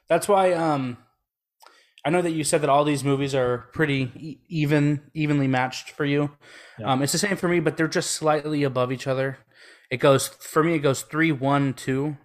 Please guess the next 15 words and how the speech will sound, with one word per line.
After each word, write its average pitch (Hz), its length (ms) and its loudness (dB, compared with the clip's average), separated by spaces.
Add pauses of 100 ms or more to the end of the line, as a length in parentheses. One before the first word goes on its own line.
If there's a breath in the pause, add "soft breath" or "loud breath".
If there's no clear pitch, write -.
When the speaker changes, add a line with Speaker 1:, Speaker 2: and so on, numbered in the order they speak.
Speaker 1:
just 156 180 0
because 156 320 -2
I 135 160 -2
do 135 340 -4
also 131 340 -2
think 127 380 -8 (720 loud breath)
two 165 640 4 (360)
is 143 340 2
the 139 100 -2
busiest 127 560 -2
one, 123 360 -2 (100)
'cause 117 160 -6
they, 131 180 0
they 135 180 0
go, 131 360 0